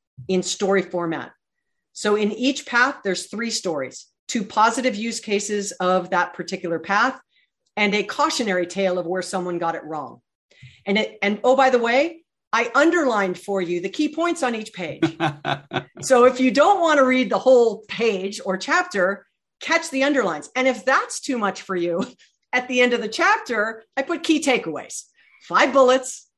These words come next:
Speaker 1: If you don't want to read the story or the chapter, read the bullets. And I put sketch notes in there to actually visually tell the story for each story. So I have hit <laughs> the audience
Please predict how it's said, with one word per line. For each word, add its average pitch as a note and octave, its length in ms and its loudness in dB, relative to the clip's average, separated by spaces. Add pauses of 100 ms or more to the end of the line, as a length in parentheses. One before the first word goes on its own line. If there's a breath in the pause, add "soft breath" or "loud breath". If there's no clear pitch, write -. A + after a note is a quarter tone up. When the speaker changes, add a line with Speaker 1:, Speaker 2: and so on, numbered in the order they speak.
Speaker 1:
If - 140 -20
you E3+ 40 -6
don't A#3 140 2
want F4 140 2
to D#4 40 -2
read D4+ 180 -2
the C#4 60 -4
story F#3+ 440 -2
or G3 160 -4
the C4 100 -2
chapter, F3 360 -10
read D#3+ 280 -6
the A#3+ 60 2
bullets. F#3+ 440 0 (480 soft breath)
And A4 540 2 (320)
I C4 80 2
put D#4+ 200 -2
sketch C4+ 340 -2
notes A3 240 -6
in F#3+ 140 -2
there F3 360 -6 (140)
to - 160 -16
actually A3 420 0
visually D4+ 640 -2
tell A3+ 320 -6
the F#3 100 -4
story F3+ 460 -2
for D#3 260 -8
each D#3+ 160 -8
story. A#3+ 440 2 (380)
So F3 140 -2
I D4+ 220 4 (140)
have F4 100 4
hit A#3+ 360 2 (440)
<laughs> - 80 -20 (1500 loud breath)
the C#4 140 2
audience B3+ 680 4